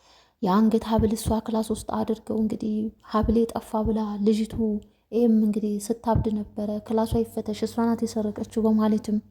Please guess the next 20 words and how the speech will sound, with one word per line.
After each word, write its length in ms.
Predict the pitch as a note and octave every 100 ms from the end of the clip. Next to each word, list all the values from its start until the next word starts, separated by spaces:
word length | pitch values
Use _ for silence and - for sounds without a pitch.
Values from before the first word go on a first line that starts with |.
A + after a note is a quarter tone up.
| - - - - - _
ኑሃሚም 480 | C4 C4+ C4+ B3+ B3
እንግዲህ 300 | A#3+ A#3 A#3+
ያደረጉትን 640 | A#3 A3+ A3+ A3+ A3+ A#3+
አድራጎት 460 | A3+ A3 A3 G#3+ A3
ስለምታውቅ 640 | - A3+ A3 A3 - G#3+ -
ያንን 300 | A3 A3+ A#3
ያስቀመጡትን 720 | A#3 - A#3 A3+ G#3+ - -
ወርቅ 260 | A3 G#3+ G#3+
አንስታ 360 | G#3 G#3+ G#3 A3 G#3
ክላሳቸው 640 | G#3 A3 G#3+ G#3+ G#3+ - G#3+
መልሳ 380 | G#3+ G#3 G#3 G#3+ G3+ G3+ _ - - _ -
«በቃ 260 | B3 B3 -
እሺ፣ 160 | A3+ - A#3 A3 G#3
ይም-፣ 260 | A#3 A#3 A#3 - -
ኑና 340 | A3+ A#3 A3+ A3 G3+
ፈትሹ» 420 | G3+ B3 - A#3+ -
በማለትም 600 | A3 G#3+ G#3+ G#3 G#3 G#3 G#3 - _ - - - -
ፈትሻ 340 | B3 - A3+ A#3
ፈትሻ 300 | A#3 A3+ - A3+
ስታጣ፣ 380 | G#3+ A3 A3 G#3